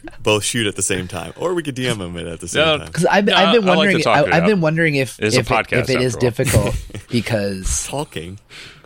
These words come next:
Speaker 3: if, yeah, I, I, I'm, I've been thinking of different ways we can make this, uh, not more competitive, but you, you,
Speaker 2: More
Speaker 3: you know
Speaker 2: interesting.
Speaker 3: what I'm saying. You
Speaker 1: Yeah,
Speaker 3: know what I'm
Speaker 1: yeah,
Speaker 3: saying.
Speaker 1: no,
Speaker 2: Yeah,
Speaker 3: I,
Speaker 2: yeah.
Speaker 3: I, let's, let's say it at the exact same time.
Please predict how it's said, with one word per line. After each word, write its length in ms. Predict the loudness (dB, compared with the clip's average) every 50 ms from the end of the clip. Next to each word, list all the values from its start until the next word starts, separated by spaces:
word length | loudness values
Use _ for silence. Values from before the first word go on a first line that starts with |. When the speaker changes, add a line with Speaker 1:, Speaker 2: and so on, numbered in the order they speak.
| -20 _ -20 -20 _ _ _ _ _ _ _ _ _ _ -2
Speaker 3:
if, 220 | -2 -2 -2 -6 -4 0
yeah, 320 | 2 2 2 2 0 -2 0
I, 160 | 0 0 0 2
I, 180 | 0 0 0 0 -4 _ -4
I'm, 160 | -2 -2 0 2
I've 140 | 2 2 2
been 100 | 0 0
thinking 340 | 2 2 2 2 2 0 0
of 100 | 2 2
different 260 | 0 0 -2 -2 0
ways 220 | 0 0 0 0
we 80 | -2 -2
can 140 | -2 -2 -2
make 180 | -2 -4 -4 -2
this, 440 | -2 -2 -2 -4 -6 -8 -10 -12 -14 _ _ _ -6
uh, 640 | -2 -2 0 0 -2 -2 -4 -4 -6 -6 -8 -10 -12 -14 _ _ _ _ _ _ _ _ _ _ _ _ _ _ _
not 200 | -2 0 0 0
more 120 | 0 -2 -2
competitive, 580 | -2 -4 -4 -2 -2 -2 -2 -2 -4 -6 -8 -10 -8
but 240 | -8 -6 -6 -8 -12 -18 -20 -20 -20 -20 -20 -20 -18 -18 -18 -18 _ _ _ _ -20 -20 _ _ 0
you, 140 | 2 2 4 4
you, 80 | 2
Speaker 2:
More 100 | 2 2
Speaker 3:
you 240 | 2 -2 2 4 6
know 60 | 6
Speaker 2:
interesting. 20 | 6
Speaker 3:
what 80 | 6
I'm 80 | 4 2
saying. 340 | 0 -2 -2 -4 -6 -10 -10 -4
You 80 | 0
Speaker 1:
Yeah, 60 | 0
Speaker 3:
know 60 | 2 2
what 60 | 0
I'm 60 | -2
Speaker 1:
yeah, 60 | -4
Speaker 3:
saying. 180 | -6 -8 -8 -10
Speaker 1:
no, 60 | -10 -10 -10 -6 -2
Speaker 2:
Yeah, 120 | 0 0
Speaker 3:
I, 80 | 2 2
Speaker 2:
yeah. 80 | 0 0
Speaker 3:
I, 40 | 2
let's, 380 | 2 2 2 0 -4 -2 2
let's 160 | 4 4 4 6
say 80 | 4
it 40 | 6
at 40 | 6
the 40 | 4
exact 260 | 4 4 2 2 0
same 100 | -2 -4
time. 240 | -2 -4 -4 -6 -8